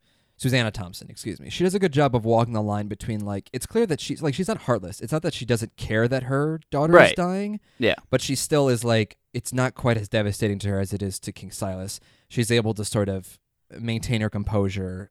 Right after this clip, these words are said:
Speaker 1: uh, when it
Speaker 2: Yeah.
Speaker 1: counts, and plot moves ahead. Whereas Silas, as you alluded to,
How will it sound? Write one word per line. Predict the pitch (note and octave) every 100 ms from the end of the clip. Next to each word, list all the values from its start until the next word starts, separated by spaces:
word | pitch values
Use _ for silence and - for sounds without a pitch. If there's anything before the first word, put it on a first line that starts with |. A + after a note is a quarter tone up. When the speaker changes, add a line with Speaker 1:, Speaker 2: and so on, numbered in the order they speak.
| -
Speaker 1:
uh, | A2
when | G#2 G#2+
it | -
Speaker 2:
Yeah. | -
Speaker 1:
counts, | A#2+ G2+ - - - _ _ _ -
and | A2 G#2 G2 - -
plot | - A#2 A2 -
moves | G#2+ G#2 G2 G2
ahead. | G2+ G2 G2 F#2 F2+ F2+ _ _ _ -
Whereas | A#2 G#2 G2 F#2 - - _ _ -
Silas, | - E3+ C#3+ A2+ A2+
as | A#2 B2
you | C3
alluded | A2 G#2+ G2+
to, | A2 F#2+ F#2